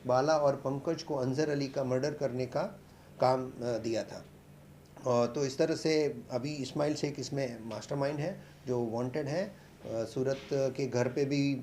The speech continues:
पुलिस ने सर्च किया है और ओलपाड़ में भी सर्च किया है, उसको भी जल्द से जल्द गिरफ्तारी कर दी जाएगी और इस गुना में और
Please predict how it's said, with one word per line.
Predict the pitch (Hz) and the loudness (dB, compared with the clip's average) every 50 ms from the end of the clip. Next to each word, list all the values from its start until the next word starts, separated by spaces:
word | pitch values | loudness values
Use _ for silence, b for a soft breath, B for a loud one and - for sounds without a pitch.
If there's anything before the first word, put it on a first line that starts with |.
| 127 123 | -4 0
पुलिस | 131 127 127 123 127 131 131 143 135 - | 2 2 2 2 0 0 -2 -2 -2 -2
ने | 139 143 | -4 -4
सर्च | - - 143 135 127 - | -2 0 0 0 0 -2
किया | - 139 139 135 | -2 0 0 0
है | 131 139 165 - | 0 0 -2 -2
और | - 127 | -2 -2
ओलपाड़ | 123 123 123 - 135 127 | -2 -2 0 0 0 0
में | 127 131 127 | 0 -2 -2
भी | 127 131 | -2 -4
सर्च | 131 - 120 117 - - | -2 -2 -4 -4 -4 -8
किया | - - 127 127 | -4 0 0 0
है, | 131 160 202 | 0 -2 -4
उसको | 180 135 - - 143 | -6 -8 -4 -4 -2
भी | 131 135 139 | -2 -2 0
जल्द | 120 135 135 131 | 0 0 0 0
से | - 156 | -2 -6
जल्द | 143 135 147 147 139 | -4 -2 -2 -2 0
गिरफ्तारी | 120 131 131 127 - - 135 127 147 160 B B B B B B B - | -2 -2 -2 -2 -2 -2 0 0 0 -4 B B B B B B B -2
कर | 135 127 | 0 0
दी | 123 139 135 | 0 0 0
जाएगी | 120 123 120 120 123 143 185 196 | 2 2 2 2 0 0 2 2
और | 170 151 | 2 2
इस | 151 135 - 131 | 0 -4 -2 -2
गुना | 127 135 147 147 | 0 2 2 0
में | 147 143 | 0 0
और | 123 131 143 160 180 - - - | 2 2 2 2 2 0 -6 -14